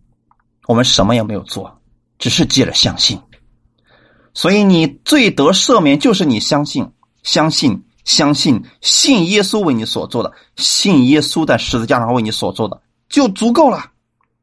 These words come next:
就像你相信那个搓澡的人一样，这就够了。他们很专业，他专门就是干这个的。阿门。耶稣的工作就是救赎你，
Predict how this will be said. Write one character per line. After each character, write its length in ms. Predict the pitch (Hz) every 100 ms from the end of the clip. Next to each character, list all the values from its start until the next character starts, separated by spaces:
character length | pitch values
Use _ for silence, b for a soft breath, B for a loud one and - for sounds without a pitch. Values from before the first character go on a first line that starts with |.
| _ _
就 120 | - 165
像 120 | 156
你 80 | 135
相 240 | - 170
信 140 | 175
那 60 | 147
个 100 | 117
搓 300 | - - 190
澡 160 | - -
的 100 | 104
人 220 | 98 104
一 20 |
样， 220 | 107 - _ _ _ _ -
这 180 | - 123
就 140 | 104
够 240 | 95 104 -
了。 100 | -
他 240 | - 208
们 140 | 202 127
很 180 | 107 95
专 280 | 101 92
业， 140 | 101 - _ _ _ _ _ _ _ _ -
他 180 | -
专 240 | 254 196 185
门 100 | 127
就 140 | 135
是 100 | 113
干 200 | - 98
这 80 | 95 -
个 160 | -
的。 60 | - _ _ _ _ _ _ _ _ _
阿 180 | 104 107
门。 340 | 127 147 151 - b b b b
耶 160 | 120
稣 180 | 120 -
的 120 | 107
工 180 | 101 110
作 160 | 101 101
就 140 | 101
是 120 | - 95
救 180 | - 139
赎 200 | -
你， 80 | 339